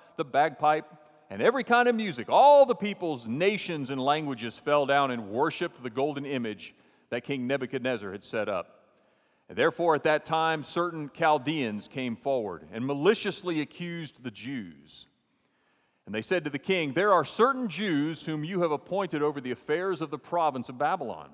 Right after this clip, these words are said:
Shadrach, Meshach, and Abednego. And these men, O king, pay no attention to you. They do not serve your gods or worship the golden image that you have set up."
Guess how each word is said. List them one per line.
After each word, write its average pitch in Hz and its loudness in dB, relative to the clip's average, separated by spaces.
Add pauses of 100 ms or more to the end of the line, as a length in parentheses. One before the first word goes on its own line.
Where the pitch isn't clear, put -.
(140)
Shadrach, 104 -2 (520)
Meshach, 110 -2 (520)
and 110 -12
Abednego. 117 0 (760)
And - -14
these 165 -2
men, 190 0
O 139 0
king, 139 -6 (360)
pay 160 2
no 202 8
attention 254 0
to 120 -4
you. 98 -8 (640)
They 120 -4
do 151 -2
not 139 0
serve 156 -2
your 131 -4
gods 123 4
or 127 0
worship 127 -6
the - -10
golden 117 -2
image 156 -4
that 120 -12
you 127 -6
have 110 -6
set 117 -2
up." - -2